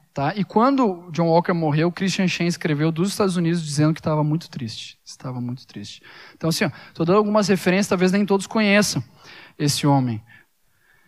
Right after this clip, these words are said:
Algumas vezes na vida dele, ele falou que ele buscava cumprir inte-, integralmente o seu chamado nessa terra. E aqui conecta com o que nós estamos falando e também com a carga de trabalho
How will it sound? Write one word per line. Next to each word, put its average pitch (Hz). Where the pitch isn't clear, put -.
Algumas 185
vezes 214
na 202
vida 190
dele, 175
ele 160
falou 160
que 160
ele 175
buscava 165
cumprir 175
inte-, 208
integralmente 180
o 156
seu 151
chamado 143
nessa 135
terra. 127
E 123
aqui 127
conecta 165
com -
o 143
que -
nós 147
estamos 147
falando 151
e -
também 156
com 170
a 170
carga 160
de -
trabalho 139